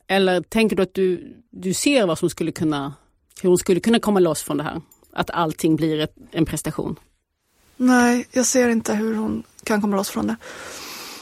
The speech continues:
Speaker 2: Jag ser hur det kan bli bättre. Men i det prestationsinriktade och väldigt individualistiska samhälle som vi lever i så, så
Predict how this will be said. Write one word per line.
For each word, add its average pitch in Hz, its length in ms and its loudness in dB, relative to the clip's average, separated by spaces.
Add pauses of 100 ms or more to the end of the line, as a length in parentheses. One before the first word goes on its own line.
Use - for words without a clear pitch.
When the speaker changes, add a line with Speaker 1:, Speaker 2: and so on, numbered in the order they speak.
(400)
Speaker 2:
Jag 254 160 4
ser 269 220 6
hur 285 120 8
det 277 60 6
kan 247 180 4
bli 220 120 6
bättre. - 680 -2 (1000)
Men 214 480 6
i 208 300 4
det 190 680 4
prestationsinriktade 202 1600 2
och 202 120 0
väldigt 190 400 0
individualistiska 202 1000 0
samhälle 202 340 0
som 220 220 -2
vi 226 280 -2
lever 202 320 0
i - 120 -4
så, - 340 -2 (380)
så - 420 -2